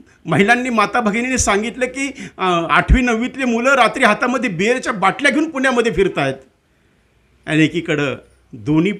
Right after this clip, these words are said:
हात नसलेला हा तरुण पायानं लिहितोय आपले पेपर आणि आपलं जीवन घडवतोय. गौस, तुझा आवडता हिरो कोण आहे?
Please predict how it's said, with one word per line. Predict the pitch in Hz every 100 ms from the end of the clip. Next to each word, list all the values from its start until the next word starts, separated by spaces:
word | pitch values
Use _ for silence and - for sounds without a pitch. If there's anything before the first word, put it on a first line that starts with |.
| _ -
हात | - 175 180
नसलेला | 147 147 - 180 160
हा | 135
तरुण | - 131 190 220 - _ _ _ _ _ _ _
पायानं | 165 180 269 254
लिहितोय | 175 165 170 156 131 - _ _ _ _
आपले | 147 165 156
पेपर | 156 147 - 135 127 - _ _ -
आणि | 151 143 135
आपलं | 123 135
जीवन | 123 131 135 123
घडवतोय. | 127 120 120 104 - _
गौस, | 147 202 - - _ _ _ _ _ _ _ _ _ _ _ _ _ _ _ _ _ _ _ _ _
तुझा | 131 143
आवडता | 147 170 160
हिरो | 143 147
कोण | 131
आहे? | 113